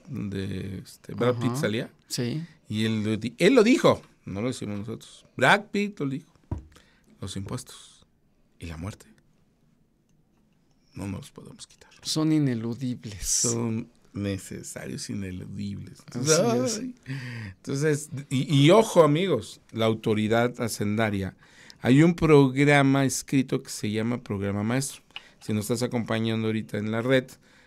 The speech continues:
Speaker 1: agarra tu computadora, ponle pro-, Programa Maestro sat en San Google, o ya le puedes ir a la inteligencia artificial, a chat G P T o a,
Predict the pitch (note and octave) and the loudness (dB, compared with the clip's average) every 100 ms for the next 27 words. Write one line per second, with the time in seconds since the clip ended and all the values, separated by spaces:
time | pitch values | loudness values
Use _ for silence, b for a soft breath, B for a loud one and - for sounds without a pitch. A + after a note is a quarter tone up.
0 | b - F#2+ G#2 G#2+ - C#3+ - E2+ E2 | b -10 -6 -6 -6 -4 -4 -2 0 2
1 | D#2 D#2 - A2 A2 A2 - G2+ G#2+ - | 0 -2 -4 -4 -4 -6 -6 -6 -6 -6
2 | G#2 G#2+ A2+ A#2+ A#2 A2+ A#2 - G#2+ - | -4 0 0 0 0 -2 -4 -6 -6 0
3 | D3 D3 - - - - G#2+ - A2+ A#2 | 0 0 -4 -20 -20 -12 -10 -6 -4 4
4 | D3 C#3+ D3 - _ - B B _ B3+ | 6 6 2 0 _ -16 B B _ 0
5 | A3+ D#3+ C#3+ D#3+ D3 A#2+ A2+ B2 D3 C3+ | 2 2 2 4 4 2 -2 -2 -2 -6
6 | G#2 - A2 G#2+ A2 G2 - G#2 - G2 | -10 -8 -6 -4 -4 -6 -6 -8 -6 -8
7 | G2+ - G#2+ G2+ G2+ G2 F#2 F2+ F2+ | -8 -8 -6 -4 -4 -4 -6 -8 -10